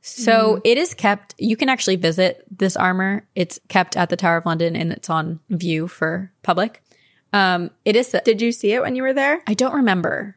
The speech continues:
Speaker 1: It was so long ago.
Speaker 2: Yeah.
Speaker 1: Um, yeah. The last time I was there is two thousand eleven. So I don't remember.
Speaker 2: Twelve years.
Speaker 1: E-
Speaker 2: It's hard to remember all the
Speaker 1: Yeah.
Speaker 2: details from that long ago.
Speaker 1: Exactly. So the temperature around the armor is said to be dramatically colder,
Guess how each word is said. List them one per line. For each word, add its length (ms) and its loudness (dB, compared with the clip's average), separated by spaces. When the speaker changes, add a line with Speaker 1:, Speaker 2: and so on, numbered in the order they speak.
Speaker 1:
It 100 2
was 140 2
so 120 2
long 260 -2
ago. 380 -6
Speaker 2:
Yeah. 340 -2
Speaker 1:
Um, 460 0
yeah. 360 0
The 80 2
last 200 2
time 120 2
I 60 2
was 140 0
there 180 2
is 160 -2
two 160 -4
thousand 500 -2
eleven. 1000 -2
So 380 0
I 100 4
don't 140 -2
remember. 400 -4
Speaker 2:
Twelve 280 2
years. 340 -2
Speaker 1:
E- 160 -2
Speaker 2:
It's 140 -14
hard 200 2
to 60 2
remember 360 2
all 80 0
the 100 2
Speaker 1:
Yeah. 140 4
Speaker 2:
details 260 0
from 120 -6
that 140 -4
long 200 -2
ago. 200 -2
Speaker 1:
Exactly. 520 -4
So 240 2
the 140 -2
temperature 520 0
around 560 0
the 180 -2
armor 380 0
is 200 -4
said 220 -2
to 60 -12
be 220 -4
dramatically 1000 0
colder, 680 -2